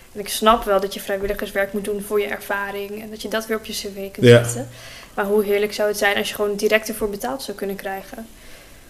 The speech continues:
Speaker 1: Ja.
Speaker 2: Ja, ja. Ja, kijk, want uiteindelijk,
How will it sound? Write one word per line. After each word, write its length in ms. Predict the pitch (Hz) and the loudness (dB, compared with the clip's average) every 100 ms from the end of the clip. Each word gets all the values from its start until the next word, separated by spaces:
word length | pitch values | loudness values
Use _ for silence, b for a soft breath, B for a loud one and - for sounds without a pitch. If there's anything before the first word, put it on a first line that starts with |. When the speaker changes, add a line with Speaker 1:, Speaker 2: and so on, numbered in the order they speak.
| b - | b -20
Speaker 1:
Ja. 200 | - 196 190 - - - - - - | -14 -14 -14 -20 -20 -20 -20 -20 -2
Speaker 2:
Ja, 300 | - 131 104 - - - - | 6 8 6 -2 -14 -20 2
ja. 360 | 123 107 - - - B B B B B B - | 4 4 0 -12 -18 B B B B B B 4
Ja, 140 | 135 | 4
kijk, 280 | 123 131 120 | 8 6 8
want 300 | 120 117 117 | 8 6 6
uiteindelijk, 640 | 113 120 123 123 117 120 | 4 8 8 10 8 4